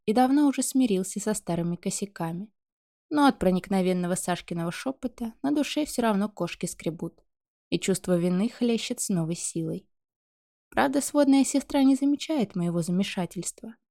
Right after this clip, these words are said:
Прижимается носом к шее, странные узоры подушечками пальцев на груди вырисовывает.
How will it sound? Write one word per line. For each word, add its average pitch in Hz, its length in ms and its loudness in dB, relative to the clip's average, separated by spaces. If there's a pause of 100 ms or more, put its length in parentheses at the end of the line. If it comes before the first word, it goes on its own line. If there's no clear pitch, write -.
(440)
Прижимается 262 640 2
носом 180 320 -4
к - 80 -18
шее, 220 400 -4
странные 240 540 0
узоры 196 320 -2
подушечками 214 720 -2
пальцев 202 500 -2
на 196 80 0
груди 196 320 0
вырисовывает. 185 800 -4